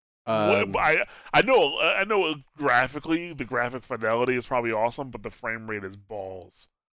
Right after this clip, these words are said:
Speaker 1: I mean, I've run it, I've run it at, like, fifty something frames with just, like, one video card, and it looks
Speaker 2: Yeah.
Speaker 1: pretty awesome. Like, on,
Speaker 2: Well,
Speaker 1: on
Speaker 2: s-,
Speaker 1: ten eighty P, full H D, like, uh, everything at max, except for anti-aliasing, 'cause, like, no one really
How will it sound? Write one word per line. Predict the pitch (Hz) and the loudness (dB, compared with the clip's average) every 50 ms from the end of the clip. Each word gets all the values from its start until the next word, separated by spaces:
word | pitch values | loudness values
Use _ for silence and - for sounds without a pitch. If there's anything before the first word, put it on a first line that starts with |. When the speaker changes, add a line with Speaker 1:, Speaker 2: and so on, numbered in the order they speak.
| _ _ _ _ _ - | _ _ _ _ _ -4
Speaker 1:
I | 127 | 0
mean, | 143 151 143 113 | 0 0 2 2
I've | 113 123 143 160 135 131 | 2 0 0 -2 -2 0
run | 127 120 123 135 | 0 2 2 2
it, | 147 165 156 - _ _ _ - | 2 0 0 -2 _ _ _ -8
I've | 110 110 117 120 - | -4 -4 -2 0 0
run | 127 131 135 | 0 2 4
it | 127 | 2
at, | 117 107 - | 2 2 0
like, | - 98 95 95 90 - - _ _ _ _ _ | -2 -2 -2 -2 -4 -8 -14 _ _ _ _ _
fifty | - - - - - - 104 - - - 123 117 | -20 -20 -18 -8 -4 -4 -4 -4 -4 -6 -6 -4
something | - - 127 123 - - 135 127 | -2 -2 -4 -4 -4 -6 -8 -6
frames | - - - 123 123 131 139 - | -4 -2 0 0 2 0 0 -2
with | 104 92 | -4 -2
just, | 95 92 - - | -2 -2 -2 -2
like, | 90 - | -4 -4
one | 73 87 95 98 | -4 -4 -4 -4
video | 92 98 95 101 104 113 | -4 -2 0 0 0 0
card, | - - 135 135 147 160 170 175 _ _ _ _ _ _ _ | 0 0 0 0 0 0 -2 -6 _ _ _ _ _ _ _
and | 170 185 - - | -10 -8 -6 -6
it | 87 | -4
looks | 87 90 87 113 113 104 - | -4 -4 -2 -2 -2 -2 -4
Speaker 2:
Yeah. | - - - _ _ | -4 -8 -14 _ _
Speaker 1:
pretty | - - 107 104 98 95 92 | -8 -4 0 0 0 0 0
awesome. | 85 82 82 - - - - - - - _ _ | -2 -4 -4 -6 -6 -8 -8 -10 -14 -18 _ _
Like, | 87 87 87 - | -10 -8 -6 -4
on, | - 92 92 90 90 - - | -4 -4 -4 -6 -8 -8 -4
Speaker 2:
Well, | 92 95 | -4 -4
Speaker 1:
on | 87 | -4
Speaker 2:
s-, | 87 85 - | -4 -6 -8
Speaker 1:
ten | - - 127 123 | -6 -4 -2 -2
eighty | 117 113 110 107 | 0 0 -2 -2
P, | - - 117 110 107 104 101 | -2 -2 -2 0 0 0 -2
full | - - - 98 95 95 | -2 -4 -4 -2 -2 -2
H | 92 90 - - | -4 -4 -6 -8
D, | - 90 95 101 101 | -6 -4 -4 -2 -2
like, | 92 87 87 87 - - _ _ | -2 -2 -4 -6 -8 -16 _ _
uh, | 95 92 92 - | -4 -4 -2 -2
everything | 98 98 95 92 98 | -2 -2 -2 -2 -2
at | 92 90 - | -4 -4 -4
max, | 92 95 101 110 - - | -4 -4 -4 -4 -4 -6
except | 104 101 - 113 - | -4 -4 -4 -4 -2
for | - | -2
anti-aliasing, | 98 98 92 - 98 98 95 101 101 95 - 113 98 - | -4 -4 -4 -2 -2 0 0 0 0 -2 -4 -4 -6 -8
'cause, | 82 80 82 | -8 -10 -10
like, | 82 82 | -10 -10
no | 82 85 87 | -10 -10 -10
one | 90 87 | -8 -8
really | 85 85 82 85 - | -8 -8 -8 -8 -10